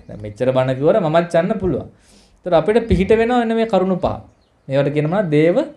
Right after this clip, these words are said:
දූතයෝ. මේ පහ ඉගෙනගෙන ඉන්න යම රජතුමත් කොර වෙනවා. ඇයි අහනකොටම කියනවනේ. "ආ මම දන්නවා කවුද? අර ළමයා අප-, අපේ අර ඉන්ද්‍රාලෝක හඳුරු කියලා දුන්නේ දාවිල්ලා.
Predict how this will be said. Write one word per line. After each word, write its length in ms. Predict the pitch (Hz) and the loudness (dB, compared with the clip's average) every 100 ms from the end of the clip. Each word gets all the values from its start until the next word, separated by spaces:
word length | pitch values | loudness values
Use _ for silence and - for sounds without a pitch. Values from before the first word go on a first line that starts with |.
| _ _ _ _ | _ _ _ _
දූතයෝ. 380 | - 123 - - - - _ - | -12 -12 -10 -16 -20 -20 _ -4
මේ 220 | 147 196 | 2 2
පහ 220 | 214 240 | 4 2
ඉගෙනගෙන 360 | 214 196 190 165 | 4 2 2 0
ඉන්න 260 | 139 139 147 | -2 -2 -2
යම 360 | 143 143 147 | 0 0 0
රජතුමත් 460 | 170 180 170 170 175 | 4 2 2 -2 -4
කොර 160 | 165 139 | -2 -2
වෙනවා. 300 | 110 101 - _ _ _ _ _ _ _ _ _ _ | -2 -8 -18 _ _ _ _ _ _ _ _ _ _
ඇයි 160 | 117 107 | -12 -8
අහනකොටම 540 | 110 131 127 131 117 | -2 0 2 2 0
කියනවනේ. 360 | 110 107 101 101 | -2 -6 -6 -8
"ආ 240 | 110 113 | -4 -2
මම 160 | 165 208 | 0 0
දන්නවා 400 | 220 254 311 160 | 2 2 0 0
කවුද? 220 | 143 240 135 - - _ - _ _ _ | 2 0 -2 -6 -18 _ -20 _ _ _
අර 120 | 120 175 139 | 0 0 0
ළමයා 420 | 117 120 147 254 330 _ _ _ _ _ _ _ _ _ - | 0 0 0 -4 -6 _ _ _ _ _ _ _ _ _ -10
අප-, 220 | 131 127 | -8 -4
අපේ 260 | 135 147 | 0 4
අර 80 | 131 123 | 4 4
ඉන්ද්‍රාලෝක 440 | 127 135 156 165 180 | 0 2 4 4 4
හඳුරු 200 | 170 131 | 0 -2
කියලා 240 | 135 165 | -4 -4
දුන්නේ 220 | 233 262 | -4 -6
දාවිල්ලා. 360 | 247 240 254 | -8 -8 -10